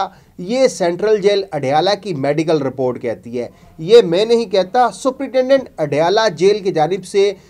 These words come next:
सीनियर सिविल जज को लिखा जाने वाला एक ख़त, उसमें इंकशाफ हुआ है। बात कुछ इस तरह से है कि एफ़आईए साइबर क्राइम सेल ने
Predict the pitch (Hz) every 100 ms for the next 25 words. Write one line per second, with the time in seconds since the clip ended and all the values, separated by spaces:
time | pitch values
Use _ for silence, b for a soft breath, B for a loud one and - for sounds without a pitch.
0 | b - - 262 269 254 - 202 202 190
1 | 180 185 - 202 156 147 185 170 170 175
2 | 180 185 - 165 156 - 175 180 175 -
3 | 175 - 160 139 139 139 135 135 127 117
4 | 110 b b b _ 139 190 247 - 269
5 | 220 180 220 208 165 143 127 156 b b
6 | - 233 214 214 254 262 262 - 175 170
7 | 190 233 220 190 196 180 190 202 185 131